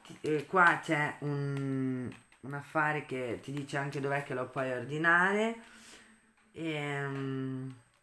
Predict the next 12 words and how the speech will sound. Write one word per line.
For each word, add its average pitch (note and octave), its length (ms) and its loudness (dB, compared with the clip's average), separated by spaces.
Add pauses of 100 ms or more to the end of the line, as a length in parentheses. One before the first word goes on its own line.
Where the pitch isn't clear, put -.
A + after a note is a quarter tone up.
(640)
non E3 320 -2
ha E3 260 4 (100)
zuccheri C3+ 680 -2
aggiunti. D3 1200 -2 (2250)
Lo E3 300 0
troviamo, C3+ 1700 -2 (1500)
questo D#3+ 320 -8
qui F#3 220 -4
che D3+ 120 -2
è C3+ 100 0
Exotic C3+ 840 2
Crunch, A3+ 920 0